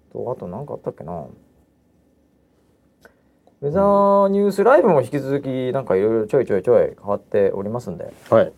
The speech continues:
Speaker 1: ええ、まあ、そこは、もう、永遠と変わってきますんで、ここは。
Speaker 2: <laughs>
Speaker 1: ええ。
Speaker 2: 永遠とね。
Speaker 1: 永遠と変わりますんで。
Speaker 2: 永遠とね。はい。
Speaker 1: 引き続き頑張っていきますけどね。
Speaker 2: うん。
Speaker 1: ええ、じゃあ、どうでもいい話しますかね。
Speaker 2: <laughs> あ、そうだ。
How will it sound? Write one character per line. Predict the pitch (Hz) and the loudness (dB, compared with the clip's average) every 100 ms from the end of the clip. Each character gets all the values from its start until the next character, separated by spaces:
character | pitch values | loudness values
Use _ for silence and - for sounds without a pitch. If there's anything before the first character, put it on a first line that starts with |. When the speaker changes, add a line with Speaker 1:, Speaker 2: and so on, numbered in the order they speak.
| _ | _
Speaker 1:
え | 113 107 87 67 | -2 -2 -2 -8
え、 | - 101 | -16 -14
ま | 95 | -12
あ、 | |
そ | - 90 | -12 -6
こ | 101 | -2
は、 | 92 87 - _ - - - - - _ | -2 -4 -10 _ -20 -18 -18 -20 -20 _
も | 87 80 71 - _ _ _ _ _ _ _ _ _ - | -12 -12 -12 -20 _ _ _ _ _ _ _ _ _ 2
う、 | |
永 | 151 | 2
遠 | 147 | 2
と | 139 | 0
変 | 123 | 0
わ | |
っ | 120 | 0
て | |
き | 117 | -6
ま | 117 | -12
す | - | -14
ん | |
で、 | - | -6
こ | - | -2
こ | - | 2
は。 | 196 | 4
Speaker 2:
<laughs> | - - 381 - 370 - _ - - _ - - | 4 2 0 2 -2 -2 _ -20 -20 _ -20 -14
Speaker 1:
え | 78 - _ _ | -14 -14 _ _
え。 | 110 | 4
Speaker 2:
永 | 113 | 6
遠 | 113 | 4
と | 104 | 2
ね。 | 107 - | 0 -2
Speaker 1:
永 | 127 | -2
遠 | 143 | 0
と | 131 | 0
変 | 107 | -2
わ | |
り | 101 | -4
ま | 92 | -10
す | - | -8
ん | |
で。 | 87 | -4
Speaker 2:
永 | |
遠 | 85 | -4
と | 85 | -6
ね。 | 82 - - | -12 -14 -16
は | 78 | -14
い。 | |
Speaker 1:
引 | 76 | -14
き | |
続 | 73 78 | -14 -14
き | 73 | -12
頑 | 78 | -12
張 | 78 | -12
っ | |
て | 78 67 | -14 -16
い | |
き | 73 | -16
ま | 76 | -18
す | - | -18
け | |
ど | - | -10
ね。 | 104 | -6
Speaker 2:
う | 92 | -6
ん。 | 78 - _ _ _ _ _ _ _ _ | -8 -14 _ _ _ _ _ _ _ _
Speaker 1:
え | 226 233 220 190 180 | 6 8 8 8 8
え、 | |
じ | 208 | 8
ゃ | 240 190 | 6 6
あ、 | |
ど | 180 220 | 6 6
う | 208 | 8
で | 240 | 6
も | 262 | 8
い | - | 6
い | |
話 | 208 208 - | 6 4 4
し | 131 | 4
ま | - | 2
す | - | 4
か | - | 4
ね。 | 269 240 | 6 4
Speaker 2:
<laughs> | 160 - - - - - - - - - - - - - - | 4 2 2 -2 0 -2 -4 -14 -16 -16 -20 -20 -20 -16 -8
あ、 | - 190 | 2 2
そ | 190 | 4
う | |
だ。 | 143 | 0